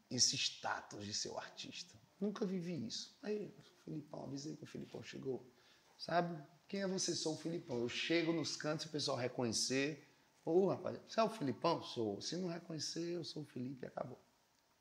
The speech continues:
E eu, e eu passei a viver isso, né? Abri as empresas, acordando cedo, trabalhando normal, e não queria conversa com música mais. Só que na época,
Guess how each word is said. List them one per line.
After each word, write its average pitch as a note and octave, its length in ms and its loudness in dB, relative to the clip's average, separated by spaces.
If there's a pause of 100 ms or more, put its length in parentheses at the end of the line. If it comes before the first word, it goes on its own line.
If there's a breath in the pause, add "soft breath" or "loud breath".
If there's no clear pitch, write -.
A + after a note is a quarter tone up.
(800 loud breath)
E F3+ 100 6
eu, F3+ 360 8
e E3 160 4
eu F3+ 120 12
passei F3+ 520 6
a G3+ 40 6
viver A#2 400 4
isso, - 640 -4
né? C#3+ 260 -2 (140)
Abri A2+ 260 -2
as A2+ 140 -2
empresas, C#3 640 0
acordando B2 440 -4
cedo, B2 480 2
trabalhando C3 560 0
normal, C#3+ 320 -2
e - 20 4
não B3 220 4
queria D4 500 6
conversa E3 580 0
com F3+ 100 -2
música E3 360 -4
mais. - 320 -8 (560 loud breath)
Só - 200 4
que A#3+ 120 2
na E3+ 220 6
época, C#3+ 500 6